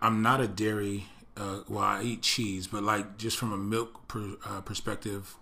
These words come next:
I don't consume, right, dairy. And, um, sometimes I wonder, is, is that good or bad? Like, have we been, is, is it, is everything really, really factual, or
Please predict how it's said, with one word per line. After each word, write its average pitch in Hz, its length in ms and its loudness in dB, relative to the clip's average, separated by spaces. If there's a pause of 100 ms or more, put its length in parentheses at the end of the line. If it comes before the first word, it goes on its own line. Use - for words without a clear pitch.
(120)
I 104 80 0
don't 104 160 0
consume, 110 680 -2 (360)
right, 101 280 -2
dairy. 110 380 2 (540)
And, 123 240 6
um, 110 540 6 (600)
sometimes 147 380 2
I 139 40 6
wonder, 131 280 4
is, 104 160 0
is 110 220 -2
that 104 220 0
good 113 120 4
or 110 100 4
bad? 98 340 0
Like, 92 200 -4
have 104 160 -2
we 120 140 4
been, 107 380 0 (520)
is, 117 180 6
is 110 200 4
it, 104 160 2 (340)
is 113 160 0
everything 123 540 2
really, 117 240 4
really 107 260 2
factual, 143 760 0
or 101 440 0